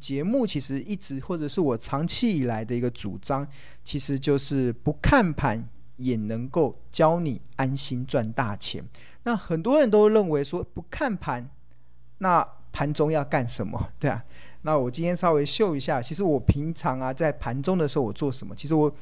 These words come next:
我平常的时候，在盘中的时候就是一台笔电。那一台笔电之后，我还会准备一个东西，我会准备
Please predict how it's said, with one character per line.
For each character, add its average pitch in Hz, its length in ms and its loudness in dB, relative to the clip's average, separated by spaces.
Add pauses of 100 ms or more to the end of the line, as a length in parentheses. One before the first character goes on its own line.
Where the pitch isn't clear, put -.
(220)
我 151 80 -2
平 185 180 2
常 190 300 4
的 185 160 2
时 160 260 -2
候， 190 260 0
在 180 140 0
盘 147 260 -6
中 226 160 4
的 202 120 2
时 151 160 -2
候 151 160 4
就 151 120 2
是 151 380 2 (380)
一 190 80 -10
台 151 180 -6
笔 117 220 -10 (100)
电。 143 180 -2 (480)
那 185 380 4 (160)
一 - 80 -2
台 185 240 6
笔 156 220 -2
电 175 260 2
之 175 180 0
后， 175 300 4
我 110 220 -4
还 117 180 -8
会 160 180 2
准 104 220 -6
备 139 160 0
一 - 20 2
个 120 80 -2
东 117 200 -2
西， 127 100 -4
我 127 60 2
会 160 100 4
准 110 260 -4
备 131 380 0